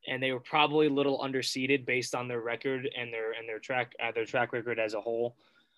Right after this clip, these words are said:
But I, I don't know. I, that's a tough one. That's gonna be a coin flip for me. I don't want all the elevens to win. I do think, uh, a lot of the eleven games are gonna be tough to choose. I, I had U-, U S C take that. I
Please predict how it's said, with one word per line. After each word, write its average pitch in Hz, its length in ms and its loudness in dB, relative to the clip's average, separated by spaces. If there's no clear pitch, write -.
But 123 320 6
I, 139 320 8
I 147 140 6
don't 175 120 10
know. 160 120 8
I, 131 260 8
that's 175 220 6
a 170 40 -4
tough 160 260 6
one. 165 120 8
That's 156 160 4
gonna 196 120 6
be 190 80 10
a 151 60 10
coin 143 300 2
flip 165 240 4
for 170 80 2
me. 165 300 4
I 139 80 8
don't 165 140 10
want 180 220 8
all 160 200 8
the 156 140 8
elevens 143 440 6
to 147 100 2
win. 139 260 4
I 135 80 8
do 135 160 4
think, 143 380 2
uh, 117 500 0
a 143 80 6
lot 139 200 8
of 135 40 8
the 135 80 8
eleven 131 320 2
games 131 180 0
are 127 40 -4
gonna 127 80 -6
be 123 100 -4
tough 131 240 -2
to - 80 -20
choose. 135 320 0
I, 127 200 2
I 127 60 2
had 156 220 4
U-, 156 160 -2
U 151 160 4
S 143 120 0
C 151 120 -4
take 139 260 -2
that. 139 140 0
I 120 160 -2